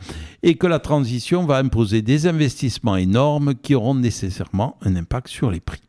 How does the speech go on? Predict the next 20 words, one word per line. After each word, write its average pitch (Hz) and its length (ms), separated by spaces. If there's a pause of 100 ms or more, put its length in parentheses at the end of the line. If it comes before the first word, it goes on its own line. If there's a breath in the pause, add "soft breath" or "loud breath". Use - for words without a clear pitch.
(680 loud breath)
Cette 170 240
inflation 185 460
à 180 60
laquelle 151 400
nous 135 260
ne 127 60
sommes 113 260
pas 117 160
préparés 151 720
va-t-elle 139 360
avoir 117 360
pour - 260
conséquence 110 760
une 95 120
remontée 92 480
des 90 160
taux 104 160
d'intérêt ? 120 580
Question, 165 560
donc 98 160